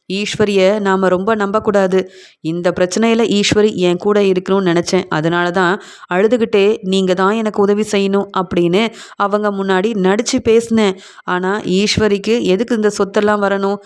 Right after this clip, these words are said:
என் அண்ணன் ராஜாங்கத்தோட சொத்து நமக்கு மட்டும்தான் வரணுன்றதுக்காக தான்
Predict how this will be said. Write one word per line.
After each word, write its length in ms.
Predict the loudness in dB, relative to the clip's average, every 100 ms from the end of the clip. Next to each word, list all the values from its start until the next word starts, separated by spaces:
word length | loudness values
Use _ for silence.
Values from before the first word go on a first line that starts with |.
| -8
என் 180 | -2 0
அண்ணன் 320 | 0 -2 0
ராஜாங்கத்தோட 680 | 0 0 0 0 0 0 0
சொத்து 460 | -2 -4 0 -2
நமக்கு 400 | 0 -2 -2 -2
மட்டும்தான் 520 | -2 0 -2 -2 -2 -2
வரணுன்றதுக்காக 800 | 0 0 2 2 0 0 0
தான் 340 | 2 2 2